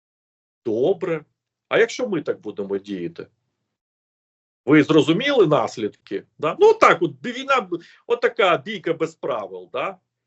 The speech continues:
Скільки, скільки, якщо бійка без правил, ви скільки годин витримає Росія, якщо,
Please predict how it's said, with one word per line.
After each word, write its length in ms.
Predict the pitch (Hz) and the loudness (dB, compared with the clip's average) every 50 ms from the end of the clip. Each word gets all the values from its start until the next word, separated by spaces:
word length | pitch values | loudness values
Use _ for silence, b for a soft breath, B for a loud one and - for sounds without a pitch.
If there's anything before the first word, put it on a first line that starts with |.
| _ _ | _ _
Скільки, 520 | _ _ _ - 247 240 202 - 202 165 | _ _ _ -10 -10 -8 -6 -4 -4 -4
скільки, 300 | 147 - - 226 165 202 | -4 -6 -12 -12 -8 -4
якщо 240 | 185 175 170 - 202 | -4 -4 -2 -4 -6
бійка 320 | 165 151 190 165 - 170 156 | -6 -6 -10 -8 -6 -6 -6
без 160 | - 156 156 | -6 -6 -8
правил, 460 | _ - 151 135 123 120 123 127 131 | _ -4 -2 0 0 0 -2 -2 -4
ви 80 | 156 165 | -6 -10
скільки 520 | - - 220 175 - 160 151 147 135 - | -12 -12 -16 -12 -8 -4 -2 0 0 0
годин 380 | - 143 151 143 151 147 127 117 | 0 -2 -4 -2 -2 -4 -4 -4
витримає 520 | 123 135 131 - 131 123 123 120 117 120 | -6 -6 -6 -4 -6 -4 -2 -2 0 0
Росія, 360 | 123 131 - - 160 151 139 | -2 -2 -4 -6 -4 -2 -2
якщо, 540 | 123 113 - - 135 117 110 117 113 110 | -2 -4 -6 -8 -8 -6 -4 -4 -4 -4